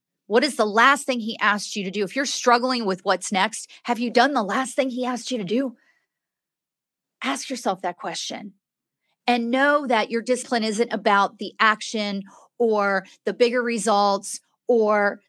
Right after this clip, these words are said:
the bigger bank account or the longer list of clients or, or any of that. Your discipline is about obedience. And that's where we find fulfillment.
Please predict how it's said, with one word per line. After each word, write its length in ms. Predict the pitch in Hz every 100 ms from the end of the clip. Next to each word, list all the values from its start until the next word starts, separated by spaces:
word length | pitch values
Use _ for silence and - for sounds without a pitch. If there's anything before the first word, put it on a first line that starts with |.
| -
the 80 |
bigger 240 | 190 254 277
bank 220 | 233 220
account 400 | 214 220 208 202
or 80 | 202
the 100 | 190
longer 320 | 202 233 240
list 240 | 247 226 240
of 80 |
clients 580 | 214 214 202 208 202 196 -
or, 180 | 226 -
or 160 | 214 - _ _ _ _ _ _ -
any 180 | 226 202
of 80 |
that. 200 | 165 160 -
Your 120 | 214
discipline 480 | 233 220 214 - 190
is 140 | 185
about 240 | 185 185
obedience. 1040 | 220 226 254 202 208 208 - - - - - _ _ _ _ _ _ _ _ _ _ _ _ _ _ _ _
And 140 | 208 190
that's 240 | - -
where 80 | 190
we 80 | 185
find 320 | 190 170 170
fulfillment. 640 | 175 - 165 285 226 -